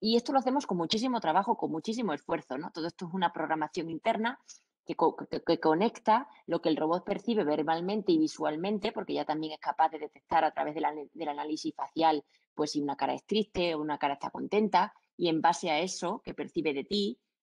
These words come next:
pues, te propone un tipo de juegos u otro, o una interacción u otra. Maggie hace un montón de cosas, juega al escondite, eh, canta, eh, te dice el pro-, te lee el prospecto de un medicamento, hace muchísimas cosas de interacción, ¿no? Y, digamos, en función de cómo estés,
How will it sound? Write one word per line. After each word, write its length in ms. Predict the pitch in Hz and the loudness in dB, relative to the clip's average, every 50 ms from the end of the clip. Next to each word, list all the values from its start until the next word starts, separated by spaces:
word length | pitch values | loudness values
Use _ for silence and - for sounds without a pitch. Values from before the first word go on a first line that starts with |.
| _ _ | _ _
pues, 280 | 160 156 147 143 - | 0 0 0 0 -4
te 120 | _ 156 - | _ -8 -4
propone 320 | 143 143 135 - 156 160 | -4 -4 -2 -2 -2 -2
un 80 | 156 151 | -2 -2
tipo 220 | 156 139 - 143 | -4 -4 -4 -4
de 80 | 135 139 | -4 -4
juegos 340 | - 160 139 127 143 - 139 | -2 -2 -2 -2 -2 -4 -2
u 120 | 139 143 | 0 0
otro, 320 | 190 214 - 196 190 190 | 0 0 0 0 0 2
o 80 | 190 165 | 2 2
una 140 | 151 160 160 | 2 0 -2
interacción 500 | 160 - 156 135 139 - - 165 143 131 | -4 -6 -2 -2 -2 -2 -2 -4 -4 -2
u 120 | 127 139 | 0 0
otra. 220 | 208 240 - 147 127 | -2 0 0 -2 -2
Maggie 340 | 143 160 175 196 196 - - | -2 -2 -2 -2 -4 -4 -8
hace 180 | 156 - - | -8 -8 -6
un 60 | 160 143 | -6 -6
montón 220 | 135 127 120 117 | -6 -6 -8 -10
de 80 | - - | -6 -4
cosas, 280 | - 220 226 180 160 | -4 -2 -2 -4 -4
juega 200 | - 151 135 139 | -4 -2 -2 0
al 80 | 127 - | 0 -2
escondite, 540 | - - 123 123 156 185 - 180 170 170 - _ _ _ _ _ | -4 -8 -12 -8 -8 -6 -4 -2 -4 -4 -6 _ _ _ _ _
eh, 180 | - 123 139 135 | -4 -4 -4 2
canta, 520 | - 170 185 190 147 165 156 156 160 - _ _ _ _ _ | 2 2 2 4 4 2 2 2 0 -4 _ _ _ _ _
eh, 220 | _ 135 143 147 147 | _ -2 0 0 0
te 100 | - 151 | 0 0
dice 680 | 135 151 151 - - 151 143 143 139 139 143 139 139 139 | 0 0 -2 -2 -2 -2 0 0 0 0 0 0 0 0
el 100 | 147 143 | -2 -4
pro-, 160 | - - 143 | -6 -10 -6
te 140 | 156 165 151 | -4 0 0
lee 80 | 156 | 2
el 80 | 151 151 | 0 0
prospecto 340 | - 151 147 - 151 - 147 | 0 -2 -4 -4 -4 -4 -2
de 60 | 139 | -2
un 60 | 147 | -2
medicamento, 800 | 143 135 143 - - 143 151 180 196 196 185 185 175 180 185 - _ _ _ _ _ | 0 -2 -2 -2 -2 -2 -2 -2 -2 -2 2 2 2 2 0 -4 _ _ _ _ _
hace 220 | - 180 185 - 196 | -2 0 0 0 -2
muchísimas 580 | 175 165 165 165 - 233 220 196 196 165 170 | -2 -2 -4 -6 -4 -4 -2 -2 -2 -4 -6
cosas 260 | - 170 156 - 156 147 | -6 -8 -8 -8 -6 -6
de 60 | 156 | -6
interacción, 520 | 139 - 151 143 143 135 - 139 135 139 | -6 -4 -2 -2 -2 -2 -2 -4 -4 -4
¿no? 120 | 165 226 - - - _ _ _ | -6 -8 -10 -12 -20 _ _ _
Y, 120 | - 247 214 | 2 4 4
digamos, 380 | 220 202 220 220 226 233 220 | 4 4 4 2 2 0 -2
en 120 | 220 180 - | -2 -4 -4
función 340 | - 175 165 - 226 220 208 | -6 -8 -4 -2 0 0 0
de 80 | 185 | 2
cómo 200 | - 196 196 196 | 2 2 0 0
estés, 440 | 196 196 - - 190 190 196 - - | -2 -4 -4 -2 -2 -2 -2 -6 -12